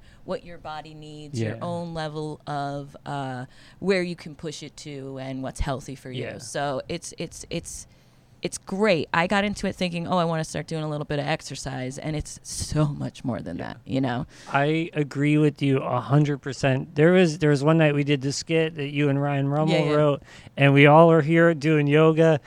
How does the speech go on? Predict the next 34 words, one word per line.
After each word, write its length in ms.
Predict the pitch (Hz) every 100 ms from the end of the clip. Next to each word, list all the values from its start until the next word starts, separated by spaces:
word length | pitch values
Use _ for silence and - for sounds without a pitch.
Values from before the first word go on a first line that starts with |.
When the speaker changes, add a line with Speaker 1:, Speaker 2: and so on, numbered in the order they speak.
| - - - -
Speaker 2:
and 140 | 165
then, 140 | 175 175
like, 160 | 160
afterwards, 640 | 156 156 185 196 165 156 139
like, 320 | 151 139 - _ _ _ -
none 220 | 143 165
of 100 | 190
us 180 | 185 151
had 480 | 151 156 151 143 127
bits 340 | 143 143 -
anymore. 420 | 135 123 120 120 117
We 120 | 135
were 100 | 151
like, 220 | 156 151
"I'm 300 | - 208 220
too 260 | 220 254 277
relaxed 680 | 262 190 123 151 226 247 247
Speaker 1:
Yeah. 120 | 254
Speaker 2:
to, 400 | 247 190 175 165
like, 240 | 165 165 381 - 320 - -
Speaker 1:
<laughs> 40 | -
Speaker 2:
I'm 140 | 208
not 200 | 285 277
angry 560 | 131 131 180 269 269 160
about 420 | 143 135 139 139
Speaker 1:
Yeah. 60 |
Speaker 2:
anything." 560 | 147 147 147 160 180 202
It's 60 | 202
like, 140 | 202 220
"Uh, 360 | 269 302 294
I 20 |
don't 180 | 294 294
know. 240 | 277 285 247
I, 220 | 196 226